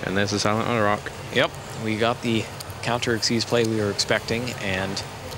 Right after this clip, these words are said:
Speaker 2: Evil Swarm of Thunderbird very wisely decides to run away to live and fight another day. And because McCavitt was able to make that play without using the Soul Charge, he's able to attack directly for twenty-one hundred as well.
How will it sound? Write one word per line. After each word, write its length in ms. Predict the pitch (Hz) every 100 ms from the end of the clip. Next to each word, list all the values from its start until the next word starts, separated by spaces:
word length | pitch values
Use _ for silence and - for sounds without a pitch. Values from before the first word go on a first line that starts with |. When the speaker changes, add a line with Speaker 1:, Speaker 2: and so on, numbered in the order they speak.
| - - - -
Speaker 2:
Evil 160 | 131
Swarm 240 | 123 135 117
of 60 |
Thunderbird 420 | 135 131 113 113
very 300 | 104 123 175
wisely 540 | 165 151 147 123 107 101
decides 440 | 101 104 98 101 -
to 80 |
run 160 | 107 110
away 260 | 107 107 107
to 100 | 110
live 140 | 110
and 80 | 104
fight 220 | 107 101
another 240 | 98 98 107
day. 240 | 104 - - - - - - - - - - - - - - - - - - - - - - -
And 120 | 113 120
because 260 | 165 160
McCavitt 260 | 127 139 139
was 160 | 117 -
able 300 | 117 117 113
to 360 | - 113 98 95 - -
make 200 | 135 170
that 200 | 120 98
play 180 | - 98
without 320 | 90 80 107
using 220 | 104 92
the 80 | 87
Soul 240 | - 123 110
Charge, 380 | - - 127 - - - - - - - - - -
he's 200 | 214 202
able 180 | 190 156
to 80 | 143
attack 260 | 135 127
directly 320 | - 117 - 98
for 140 | -
twenty-one 320 | 110 101 90
hundred 260 | 90 76 -
as 140 | -
well. 180 | 92